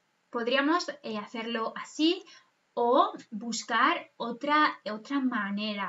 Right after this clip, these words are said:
¿vale? Si no, si no la, no lo podemos hacer, eh, por tiempo,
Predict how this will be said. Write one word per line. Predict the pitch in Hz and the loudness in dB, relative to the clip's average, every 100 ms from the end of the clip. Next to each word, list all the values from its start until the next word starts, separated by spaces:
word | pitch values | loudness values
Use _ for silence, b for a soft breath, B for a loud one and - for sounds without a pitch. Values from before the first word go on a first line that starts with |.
| - | -8
¿vale? | - 202 294 339 B - | -8 -6 -4 -6 B -20
Si | - 220 | -6 -4
no, | 214 220 - | -2 -4 -4
si | - 208 | -6 -4
no | 226 | -2
la, | 247 254 | -2 0
no | 214 220 | -2 -2
lo | 220 | -4
podemos | 226 220 240 | -8 -8 -12
hacer, | 247 220 214 220 | -10 -6 -4 -4
eh, | 214 202 190 | -6 -8 -8
por | 208 208 254 | -8 -8 -4
tiempo, | 294 320 302 | 0 0 2